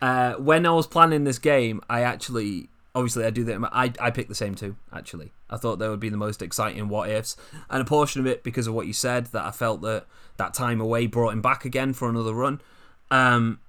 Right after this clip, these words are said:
and also because I feel like we really saw the best of Jordan twice. I don't think we saw the best of D Rose, and I don't think we saw the best of Shaq and Penny together.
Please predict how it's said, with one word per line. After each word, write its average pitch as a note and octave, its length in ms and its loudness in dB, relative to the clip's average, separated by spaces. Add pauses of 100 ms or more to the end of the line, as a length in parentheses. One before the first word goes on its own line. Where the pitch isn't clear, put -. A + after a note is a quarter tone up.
(960)
and B2+ 460 2 (120)
also F3+ 580 4
because B2 800 0
I A#2+ 60 0
feel D3 260 0
like C3 220 2
we B2 160 2
really B2 340 2
saw A#2 320 0
the G#2 80 -4
best G#2 280 -6
of G2+ 100 -10
Jordan G2 360 -6
twice. - 500 -6 (460)
I - 120 -16
don't B2+ 260 2
think B2 160 0
we A2+ 60 -6
saw A#2 220 0
the A2+ 60 -4
best A2 260 -2
of G#2 100 -10
D G#2 140 -4
Rose, G2 380 -4
and G2+ 160 -10
I G2 40 -8
don't G#2+ 320 -6
think G#2+ 180 -8
we F#2 60 -10
saw G2+ 240 -6
the G2 80 -10
best G2 320 -10
of F#2+ 80 -12
Shaq G2 220 -8
and G2 100 -8
Penny G2 240 -8
together. F#2+ 500 -12